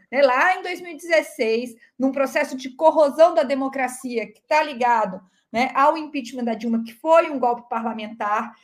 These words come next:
que todos dizíamos que teria como consequência uma forte fragilização da democracia brasileira, né? É óbvio que o mu-, o regime não muda completamente,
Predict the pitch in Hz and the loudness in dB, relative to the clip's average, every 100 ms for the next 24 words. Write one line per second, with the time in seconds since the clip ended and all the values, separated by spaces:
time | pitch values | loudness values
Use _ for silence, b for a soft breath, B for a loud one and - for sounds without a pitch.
0 | B - - 359 370 294 285 262 240 233 | B -12 -8 2 4 4 0 -6 -6 -2
1 | 254 233 - - 233 277 339 359 311 285 | -2 -2 -6 -10 -2 -2 -2 -4 -6 -4
2 | 285 269 277 - 233 220 226 233 240 _ | -6 -4 -6 -4 -6 -4 -6 -6 -6 _
3 | 311 339 - - 330 349 349 320 294 277 | 2 2 0 -6 0 0 0 -2 -2 -4
4 | - 294 320 269 233 240 233 226 254 220 | -4 -4 0 2 0 0 -4 -6 -4 -4
5 | 220 220 220 196 220 254 b b b 208 | -6 -6 -6 -4 -2 -2 b b b -2
6 | 180 B B B - 208 208 202 - 320 | -2 B B B 0 4 6 4 4 4
7 | 349 311 233 320 294 226 247 262 285 240 | 4 0 -6 -6 -6 -6 -4 0 2 0
8 | 294 285 269 294 294 330 381 277 277 254 | -2 0 0 0 0 -2 0 0 0 0
9 | 240 240 240 233 226 208 - - | 0 -2 0 0 -2 -8 -14 -20